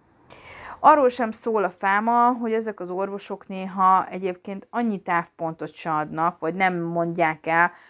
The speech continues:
hogy például egy koraszülés mivel lehetne megö-, megelőzni,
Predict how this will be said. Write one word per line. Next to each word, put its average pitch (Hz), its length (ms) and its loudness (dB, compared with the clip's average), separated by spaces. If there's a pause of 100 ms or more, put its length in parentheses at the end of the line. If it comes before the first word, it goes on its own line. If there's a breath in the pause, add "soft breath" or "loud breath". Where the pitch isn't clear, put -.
(220 loud breath)
hogy - 80 -20
például 190 240 -4
egy 185 60 -12
koraszülés 180 580 -2
mivel 185 300 0
lehetne 160 340 -2
megö-, 165 400 -6 (460)
megelőzni, 175 1800 -2